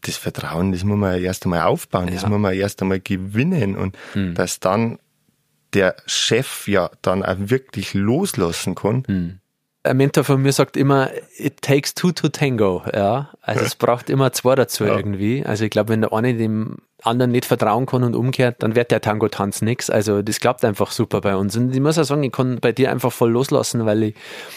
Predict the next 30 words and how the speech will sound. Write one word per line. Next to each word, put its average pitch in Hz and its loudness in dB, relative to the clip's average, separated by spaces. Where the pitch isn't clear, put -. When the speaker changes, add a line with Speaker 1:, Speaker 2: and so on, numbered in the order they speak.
Speaker 2:
einfach 107 0
weiß, 110 2
du 107 -4
bist - -2
da 117 0
gewissenhaft 113 0
und 113 -2
du 104 0
machst 95 0
es 117 0
und 110 -2
vor - 0
allem, 104 0
du 98 0
hast 117 0
einfach 110 2
auch - 0
vom 113 -2
ersten 123 2
Moment 110 0
an 113 2
das 107 0
auch 110 2
irgendwie 107 0
aufgesaugt. 92 0
Also 104 0
erstens, 123 2
d-, - -2
auch 107 0
der, 101 0